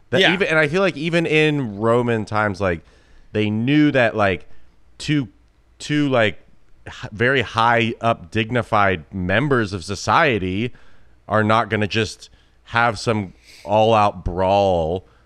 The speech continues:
Speaker 1: because you know that, like, in some sort of hierarchy that, like, two kings or emperors aren't supposed to just fight each other
Speaker 2: Right.
Speaker 1: to the death.
Speaker 2: But that's how it should
Speaker 1: But then
Speaker 2: be.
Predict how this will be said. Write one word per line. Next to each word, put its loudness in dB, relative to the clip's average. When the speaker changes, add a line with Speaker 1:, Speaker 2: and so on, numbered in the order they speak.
Speaker 1:
because -4
you 0
know 6
that, 2
like, -2
in -4
some -4
sort -4
of -4
hierarchy 0
that, 0
like, -6
two -6
kings -2
or 0
emperors 0
aren't 0
supposed -4
to -6
just -6
fight 2
each -2
other 2
Speaker 2:
Right. 2
Speaker 1:
to -4
the -8
death. 4
Speaker 2:
But 4
that's 2
how 2
it 0
should -2
Speaker 1:
But 2
then 2
Speaker 2:
be. 2